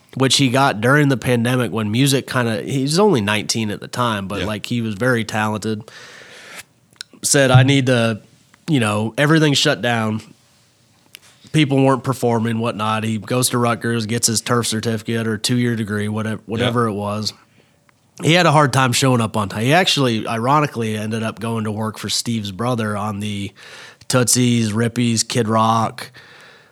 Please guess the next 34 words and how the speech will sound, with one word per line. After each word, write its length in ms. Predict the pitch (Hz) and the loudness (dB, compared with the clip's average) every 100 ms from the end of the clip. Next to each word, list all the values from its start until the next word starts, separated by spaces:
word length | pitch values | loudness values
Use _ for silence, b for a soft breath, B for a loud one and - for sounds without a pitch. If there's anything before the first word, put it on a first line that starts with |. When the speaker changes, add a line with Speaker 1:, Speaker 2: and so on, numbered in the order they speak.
| B | B
Speaker 1:
uh, 440 | 107 107 104 101 | -2 0 0 0
Honky 360 | 92 123 120 117 | 0 2 2 0
Tonk 280 | 101 113 107 | -2 0 0
Central 460 | 120 113 120 113 107 | 0 0 0 0 2
circuit 680 | - 135 143 117 107 - - | 4 4 4 0 -2 -4 -4
Speaker 2:
Yeah. 200 | 95 90 | -2 -2
Speaker 1:
of 160 | - 110 | -4 -2
musicians 640 | 120 117 135 139 123 113 | -2 0 2 2 2 0
where 180 | 110 113 | 0 0
they, 240 | 113 113 113 | 0 0 -2
they 220 | - 113 | -4 -6
kinda 220 | 120 107 | -4 -2
rotate 400 | 104 110 107 101 | -2 -4 -4 -6
bars. 260 | 104 107 101 | -4 -4 -4
Well, 240 | 110 107 120 | -4 -4 -4
he, 180 | 139 - | -6 -4
he 160 | 127 | -2
wasn't 380 | 135 147 156 170 | 2 4 4 4
a, 140 | 165 - _ _ - | 2 -4 _ _ -4
he 100 | 139 | 2
wasn't 280 | 196 220 202 | 4 4 2
a 20 | |
big 220 | 180 143 | 2 2
partier, 420 | 131 131 131 131 | 4 4 6 4
wasn't 300 | 123 131 131 | 4 2 2
a 40 | 127 | 0
big 360 | 131 131 107 - - | 0 -2 -4 -14 -14
drinker 460 | 90 117 117 120 113 | -4 -2 -2 0 0
or 40 | |
anything 320 | 113 113 117 113 | 0 -2 -4 -4
like 240 | 113 110 | -4 -6
that. 360 | 101 98 101 - _ - B B B B B 127 | -6 -6 -6 -8 _ -20 B B B B B 0
But, 300 | 120 113 101 | 2 2 0
um, 500 | 113 110 101 98 | 0 0 0 -4